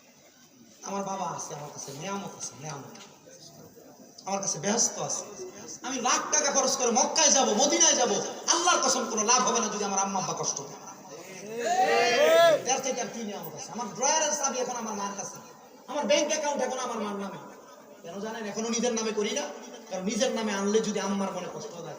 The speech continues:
তো সন্তান এখন নিজের বুঝ বুঝে। আমি আমার আম্মার আসার সময় বলছি, "টাকা লাগবে, লাগবে,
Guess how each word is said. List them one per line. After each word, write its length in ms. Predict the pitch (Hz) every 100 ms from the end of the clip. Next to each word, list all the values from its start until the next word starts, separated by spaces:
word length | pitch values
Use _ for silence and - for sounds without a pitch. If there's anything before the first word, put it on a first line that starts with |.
| - -
তো 60 | -
সন্তান 360 | 196 196 202
এখন 160 | - 185
নিজের 280 | 180 202 185
বুঝ 200 | 147 127 127
বুঝে। 180 | 131 - - - - - - - - - - - - - - - - - - - - - - 302 - - - - - - - -
আমি 120 | 170
আমার 200 | 180 175
আম্মার 200 | 180 165
আসার 260 | 165 - -
সময় 200 | 170 151
বলছি, 260 | 139 - - - - -
"টাকা 200 | 185 185
লাগবে, 260 | 180 156 170
লাগবে, 640 | 180 165 240 - -